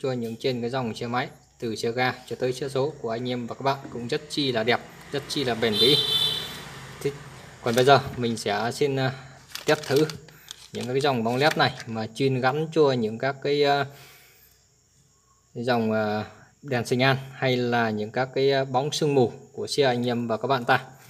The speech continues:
Thì, à, mình sẽ có ba cái màu, một cái màu xanh dương này, và cái màu xanh, à, nước biển và màu đỏ đây. Đấy, ba cái màu này thì rất chi là đẹp và rất chi là sáng nếu anh em và các bạn ta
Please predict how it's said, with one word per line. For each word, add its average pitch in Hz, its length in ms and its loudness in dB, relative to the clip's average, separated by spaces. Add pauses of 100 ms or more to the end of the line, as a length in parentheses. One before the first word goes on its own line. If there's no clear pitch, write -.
(1200)
Thì, 120 160 4
à, 120 120 4
mình 123 240 4
sẽ 113 260 -2
có 147 420 6
ba 139 220 6
cái 135 100 0
màu, 139 220 4 (160)
một 110 140 -4 (100)
cái 123 120 0
màu 123 280 2
xanh 135 200 0 (360)
dương 127 300 6
này, 120 120 2 (1080)
và 104 80 -8
cái 120 140 -6
màu 127 180 2
xanh, 127 280 0
à, 127 100 2
nước 139 180 0
biển 123 160 -2 (560)
và 107 140 -4
màu 104 200 -4
đỏ 120 160 2
đây. 143 120 6 (880)
Đấy, 113 180 -10 (280)
ba 120 140 0
cái 120 100 -2
màu 131 200 2
này 107 160 0
thì 104 100 -4
rất 123 180 -2
chi 139 180 0
là 117 100 2
đẹp 110 180 2 (100)
và 110 120 -4
rất 120 180 -4
chi 135 140 0
là 110 140 0
sáng 131 340 0
nếu 127 200 2
anh 131 160 0
em 127 160 0
và 113 60 -2
các - 100 -8
bạn 113 180 -2
ta 120 180 2